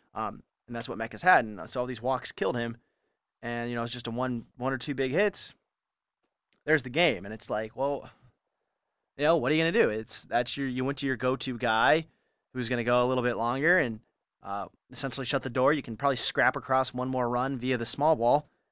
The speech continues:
and that just didn't happen, and the game just got out of hand from there. It got out of hand with more fielding errors, and, you know, Michigan State fin-, feel-, finished with three errors, and, uh, bosses even said after games, "When we're playing clean, uh,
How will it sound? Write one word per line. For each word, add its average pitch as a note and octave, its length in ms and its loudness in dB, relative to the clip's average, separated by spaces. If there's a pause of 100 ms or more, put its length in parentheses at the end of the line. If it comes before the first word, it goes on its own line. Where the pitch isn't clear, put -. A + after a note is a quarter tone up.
(140)
and B2 460 -6
that C3 80 0
just C#3+ 160 -4
didn't C#3 140 -4
happen, B2+ 360 6
and A2+ 120 -8
the A#2 80 -6
game B2+ 180 -4
just A#2+ 160 -4
got B2 140 2
out B2 160 2
of A2 60 -2
hand B2 260 -6
from A#2 120 -8
there. C3 180 -2
It C3 60 -8
got A#2 160 -2
out A#2+ 120 0
of A2+ 80 -4
hand B2 260 -8
with A2+ 160 -10
more A#2 400 -2 (500)
fielding B3 360 4
errors, G#3+ 420 8
and, B2+ 380 -2
you B2+ 80 -4
know, A#2 120 -2
Michigan B2+ 280 -6
State A#2+ 200 -4
fin-, D3 220 -2 (340)
feel-, C#3+ 200 -2
finished - 400 -2
with C3 80 -6
three C3 220 -2
errors, B2+ 220 4
and, A2 140 -6 (380)
uh, A2+ 160 0
bosses F3+ 400 6
even G3 120 -4
said F3+ 220 0
after D#3+ 220 4
games, C3+ 340 -2
"When A2+ 80 -6
we're C#3+ 120 -2
playing D#3 360 -2
clean, A#2+ 460 -4 (880)
uh, - 220 -14